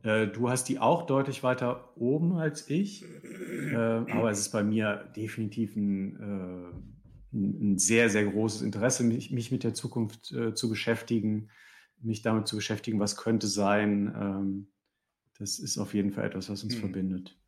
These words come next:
Speaker 2: Ja, ja. Dann haben wir die Verbundenheit,
Speaker 1: Hm.
Speaker 2: beide gemeinsam. Das ist ja so die ganzheitliche Sichtweise. Die haben wir beide an fünf. Also beide
Speaker 1: Hm.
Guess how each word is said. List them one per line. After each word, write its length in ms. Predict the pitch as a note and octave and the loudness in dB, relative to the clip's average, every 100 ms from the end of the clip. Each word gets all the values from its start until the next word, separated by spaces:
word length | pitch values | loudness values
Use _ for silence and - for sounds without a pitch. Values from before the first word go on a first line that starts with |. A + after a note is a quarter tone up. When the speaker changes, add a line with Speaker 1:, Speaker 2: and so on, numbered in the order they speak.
| _ _ _ _ _ _ _ _ - | _ _ _ _ _ _ _ _ -6
Speaker 2:
Ja, 260 | A#2+ G#2 - - - | -4 -4 -8 -16 -10
ja. 260 | G#2+ - - _ _ _ - - _ - | -8 -8 -14 _ _ _ -20 -20 _ -2
Dann 180 | A2+ | 0
haben 180 | B2+ D3 | 2 2
wir 120 | C3+ | 2
die 300 | A#2+ G#2+ G#2+ G#2+ | 0 0 -6 -6
Verbundenheit, 1300 | - A#2+ F2+ G#2+ A#2 D3 E3+ E3+ E3 F#3+ B3+ B3+ | 2 2 4 2 4 4 6 6 4 2 0 -4
Speaker 1:
Hm. 160 | G#2 E2+ - _ _ | -8 -8 -14 _ _
Speaker 2:
beide 520 | D3 D3 D#3 D#3 E3+ | -2 0 0 0 -2
gemeinsam. 920 | E3 D#3+ D#3 D3 D#3 E3 E3 E3+ F#3 - - - - _ | -2 -2 -2 -2 -2 2 2 2 0 -2 -20 -20 -20 _
Das 180 | A2 C3+ | -8 -4
ist 160 | C3 | 2
ja 80 | B2+ | 2
so 160 | A#2+ A#2 | 2 -2
die 140 | A2+ | -2
ganzheitliche 760 | A#2 B2+ C#3 C3 A#2 - G#2+ A2 | 6 6 6 4 4 2 -4 -4
Sichtweise. 580 | G#2+ B2 - D#2 D#2+ - | -2 -4 0 0 0 2
Die 80 | A#2 | 4
haben 100 | D3+ | 8
wir 100 | B2+ | 8
beide 320 | B2+ F#3+ G#3 | 8 6 4
an 140 | C#3+ B2+ | 2 2
fünf. 440 | F#3 G3 - - - - - - - - | 2 2 -2 -10 -20 -20 -20 -20 -20 -10
Also 280 | A2+ A2+ A2 | -8 -6 -2
beide 480 | A2+ B2+ C#3 C3+ | 2 4 2 -2
Speaker 1:
Hm. 140 | C#3+ | -6